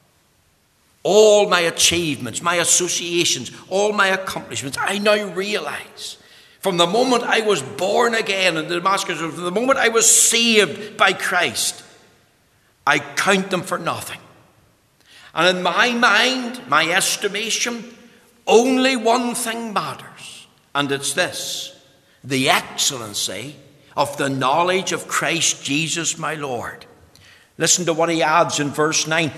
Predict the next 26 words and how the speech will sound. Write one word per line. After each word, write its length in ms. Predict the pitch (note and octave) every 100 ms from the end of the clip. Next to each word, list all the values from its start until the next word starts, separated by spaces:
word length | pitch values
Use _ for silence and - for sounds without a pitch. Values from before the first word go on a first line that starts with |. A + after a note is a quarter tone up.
| -
"And 120 | D#3 D#3
be 140 | D3+
found 680 | - - D3 F#3+ G#3 F3+ D#3
in 120 | C#3
him, 360 | G#2 G2+ E2 - - - _
not 200 | D#3 D#3+
having 280 | D3+ F3 F3+
mine 220 | F3+ F#3
own 160 | G3 F#3+
righteousness 680 | F#3 G3 - - E3 D#3+ D#3+
which 220 | F3 D#3+
is 260 | F#3+ F3+ -
of 160 | E3+ -
the 80 | F3+
law, 560 | E3 D3+ C3 G2 - - -
but 160 | - C3
that 240 | D3 D#3
which 180 | D3 -
is 160 | D#3+ -
through 180 | D#3+ D#3
the 100 | D#3
faith 340 | - F3 E3+
of 140 | E3+
Christ, 600 | - F3 E3+ G2 - - - - _
the 100 | C3
righteousness 920 | B2 C3 F3 - - - A2+ C3 C3